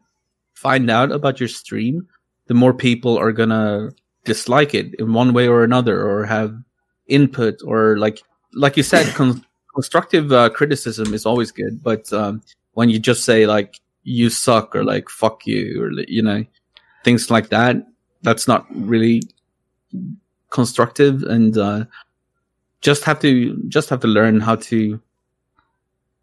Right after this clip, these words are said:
Speaker 1: how to ignore that.
Speaker 2: Well,
Speaker 1: And
Speaker 2: like,
Speaker 1: I'm
Speaker 2: uh,
Speaker 1: not trying to make it to sound like I'm, like, this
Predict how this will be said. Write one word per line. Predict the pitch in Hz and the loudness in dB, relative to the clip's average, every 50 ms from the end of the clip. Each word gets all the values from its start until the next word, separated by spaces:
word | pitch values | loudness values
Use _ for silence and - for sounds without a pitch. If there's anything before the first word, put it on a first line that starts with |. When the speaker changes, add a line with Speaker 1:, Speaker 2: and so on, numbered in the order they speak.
| _ _ | _ _
Speaker 1:
how | - - 123 | -8 -6 -6
to | 117 - - 110 | -4 -4 -4 -4
ignore | 104 110 113 110 113 113 | -4 -4 -4 -4 -2 -2
that. | 107 104 104 110 - - - _ _ _ _ - | -2 -4 -4 -8 -10 -12 -16 _ _ _ _ -4
Speaker 2:
Well, | 190 180 180 | -2 0 2
Speaker 1:
And | 185 135 | 4 4
Speaker 2:
like, | 143 151 | 4 4
Speaker 1:
I'm | 160 | 4
Speaker 2:
uh, | 165 | 4
Speaker 1:
not | 165 165 | 2 2
trying | - - 165 151 139 | 0 -2 -2 -2 -2
to | - _ - | -6 _ -2
make | 135 123 - 127 | -2 -2 -4 -4
it | - | 0
to | - 143 131 120 | 2 2 4 4
sound | 113 - 139 127 123 123 | 2 0 0 2 2 4
like | 120 113 110 113 | 2 2 2 2
I'm, | 117 113 113 104 95 90 - | 0 0 0 0 -2 -6 -8
like, | - - 113 107 - | -6 -6 -6 -6 -8
this | - 123 - - - | -10 -12 -12 -12 -16